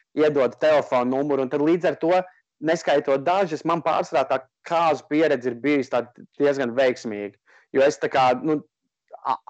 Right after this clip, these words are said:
atlasu gan priekš sevis, gan priekš viņiem, nu, tā kā abu labā atlasu, kad, nu, pēc tās tikšanās reizes var saprast, tā kā, vai šitien būs pa ceļam vai nebūs.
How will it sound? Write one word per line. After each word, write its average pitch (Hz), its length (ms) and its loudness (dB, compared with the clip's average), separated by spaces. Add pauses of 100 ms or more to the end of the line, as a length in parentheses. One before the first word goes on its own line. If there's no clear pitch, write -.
(200)
atlasu 165 500 0 (680)
gan 147 240 2
priekš 147 240 0
sevis, 175 360 0
gan 135 180 -2
priekš 135 260 -2
viņiem, 131 400 0
nu, 139 80 -2
tā 135 160 -10
kā 120 220 -10 (100)
abu 139 240 0
labā 143 380 2 (340)
atlasu, 139 560 -2 (300)
kad, 127 160 0
nu, 160 140 -2
pēc 123 180 -2
tās 127 180 -4
tikšanās 147 440 -4
reizes 143 340 2
var 131 180 0
saprast, 127 420 -2
tā 117 100 -10
kā, 120 120 2 (360)
vai 127 120 2
šitien 131 260 -4
būs 165 200 0
pa 139 100 -8
ceļam 127 380 2
vai 120 100 2
nebūs. 110 520 -4